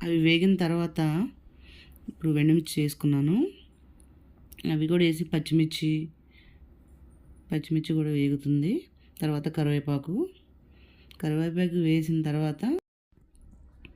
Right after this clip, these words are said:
ఇప్పుడు మామిడికాయ తురుము కొని పక్కన పెట్టుకున్నాను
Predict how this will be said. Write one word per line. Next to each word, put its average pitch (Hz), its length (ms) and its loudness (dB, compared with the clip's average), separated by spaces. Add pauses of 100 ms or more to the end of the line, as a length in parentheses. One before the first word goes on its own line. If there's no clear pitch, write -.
(500)
ఇప్పుడు 165 260 0
మామిడికాయ 175 560 0
తురుము 165 300 2 (600)
కొని 165 160 0
పక్కన 156 300 -2
పెట్టుకున్నాను 151 500 -2